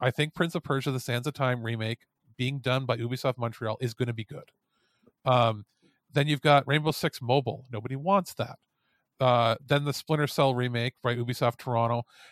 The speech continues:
And whether or not it sells well, who knows, because Ubisoft Toronto's games have not sold well. Um, they did, uh, Splinter Cell Blacklist, uh, but they also did,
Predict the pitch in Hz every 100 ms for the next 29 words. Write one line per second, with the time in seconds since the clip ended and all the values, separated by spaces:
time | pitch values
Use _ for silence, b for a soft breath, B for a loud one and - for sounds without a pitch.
0 | b 143 127 120 - _ _ 123 147 160
1 | 160 151 147 131 - 160 175 185 139 120
2 | 117 135 123 117 127 - 131 120 - -
3 | 135 127 131 120 - 117 120 110 - 117
4 | - 113 110 107 - 143 165 - 127 -
5 | _ _ _ _ _ _ - 123 113 110
6 | 113 _ 135 123 127 123 - b b _
7 | - 123 117 - - - 139 131 - 120
8 | 117 113 - 117 127 - _ _ _ _
9 | _ _ - 127 120 113 131 - 123 127
10 | - 135 113 120 120